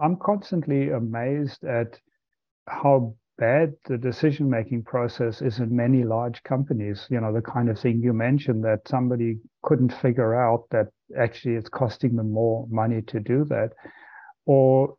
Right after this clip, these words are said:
you know, what, what shocked me when I first got into this, this, this business fifteen years ago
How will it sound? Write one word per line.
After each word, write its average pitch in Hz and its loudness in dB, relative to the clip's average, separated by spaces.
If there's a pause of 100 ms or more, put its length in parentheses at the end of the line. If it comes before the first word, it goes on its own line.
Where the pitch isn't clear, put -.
(120)
you 151 4
know, 120 4
what, 127 0
what 127 2
shocked 143 0
me 135 4
when 123 0
I 123 -2
first 135 -2
got 127 -4
into 175 -2
this, 120 -4 (440)
this, 113 -8
this 117 -2
business 120 0
fifteen 117 0
years 127 2
ago 113 2